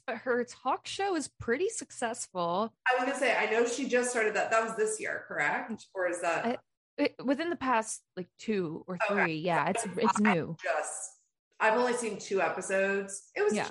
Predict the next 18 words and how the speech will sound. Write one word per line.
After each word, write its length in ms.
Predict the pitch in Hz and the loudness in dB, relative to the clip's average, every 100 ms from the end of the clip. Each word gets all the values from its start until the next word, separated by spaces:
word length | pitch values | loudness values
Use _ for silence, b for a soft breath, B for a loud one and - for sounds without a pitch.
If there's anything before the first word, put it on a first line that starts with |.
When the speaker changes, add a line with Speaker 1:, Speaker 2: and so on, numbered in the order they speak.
| - | -6
Speaker 2:
cute. 160 | 247 254 - - | -6 -6 -4 2
It 100 | 240 | 4
wasn't 300 | 247 254 240 | 6 4 4
really 220 | 240 226 | 4 6
Speaker 1:
Yeah. 640 | 220 _ _ _ _ - 185 | 4 _ _ _ _ -14 -4
Speaker 2:
my, 600 | 202 190 180 175 175 175 - _ - | 0 2 2 0 -4 -8 -18 _ -10
you 120 | 190 | -4
know, 340 | 165 139 127 - - - - | -2 -2 -6 -12 -18 -20 0
it 60 | 220 | 4
wasn't 300 | 220 214 214 | 4 4 2
my 220 | 202 196 - - | 2 0 -4 -4
lunch 320 | 185 180 - | -2 -2 -4
table 640 | - 175 175 185 190 - - _ | -4 -4 -2 -2 -4 -8 -18 _
to 100 | - | -8
sit 200 | 208 214 | -4 -2
at. 340 | 202 202 208 - - - | 2 2 2 -2 -12 -2
Speaker 1:
Right. 260 | 233 214 - | 2 2 2
<laughs> 800 | 254 - 330 370 - 392 - 311 | -2 0 2 2 4 2 0 -8